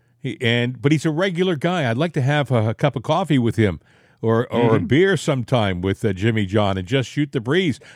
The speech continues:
Speaker 1: Love to have him on the show. Hey, Jimmy John, if you're listening, uh, give us a call at, uh, eight three three, five three eight, seven eight six eight. We'll, uh, we'll put you on someday. It, it, I happen to agree with him.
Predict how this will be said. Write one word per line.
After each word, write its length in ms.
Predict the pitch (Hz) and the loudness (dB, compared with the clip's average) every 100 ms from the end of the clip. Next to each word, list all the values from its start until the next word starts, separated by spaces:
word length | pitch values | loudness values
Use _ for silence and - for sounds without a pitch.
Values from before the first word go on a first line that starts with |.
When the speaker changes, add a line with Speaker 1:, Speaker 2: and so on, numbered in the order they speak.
| - | -2
Speaker 1:
Love 180 | 160 139 | -2 0
to 80 | |
have 200 | 127 156 | -2 -2
him 100 | 135 | -2
on 160 | 151 160 | -2 0
the 80 | 127 | -2
show. 240 | - 175 - - | 0 -2 -2 -6
Hey, 140 | 156 | -4
Jimmy 260 | 143 202 208 | 0 0 -2
John, 300 | 143 202 208 | -2 0 0
if 100 | 175 | 0
you're 140 | 156 | 0
listening, 520 | 156 208 147 151 127 113 _ _ 123 | 2 0 -2 -4 -4 -6 _ _ -4
uh, 140 | 123 | -4
give 200 | 117 170 | -2 -2
us 160 | 165 120 | -2 -4
a 60 | |
call 400 | 127 180 175 143 | -6 -4 -2 -2
at, 200 | 110 87 | -4 -4
uh, 200 | 117 104 - | -4 -4 -4
eight 200 | 139 139 | -6 -6
three 220 | 135 131 | -4 -4
three, 240 | 120 131 | -4 -4
five 340 | 123 143 127 127 | -4 -4 -4 -4
three 200 | - 127 | -6 -4
eight, 200 | 117 117 | -2 -2
seven 320 | - 127 113 | -2 -2 2
eight 160 | 110 104 | 2 0
six 260 | 127 120 - | -2 -4 0
eight. 220 | 98 95 _ _ _ | -2 -2 _ _ _
We'll, 260 | 110 104 101 | -4 -2 0
uh, 100 | 92 | -2
we'll 160 | 92 98 | -4 -6
put 240 | 139 117 | -2 -2
you 100 | 117 | 0
on 160 | 113 117 | -2 -4
someday. 560 | - 98 87 92 123 | -4 -6 -4 -4 -4
It, 160 | 151 98 | -6 -6
it, 240 | 143 95 _ - _ | -10 -10 _ -20 _
I 200 | - 147 | -8 -2
happen 420 | 202 165 175 180 170 | 0 0 0 -2 0
to 120 | 190 | 0
agree 300 | 165 151 214 | 0 -2 -2
with 180 | 233 139 | -2 -2
him. 140 | - | -6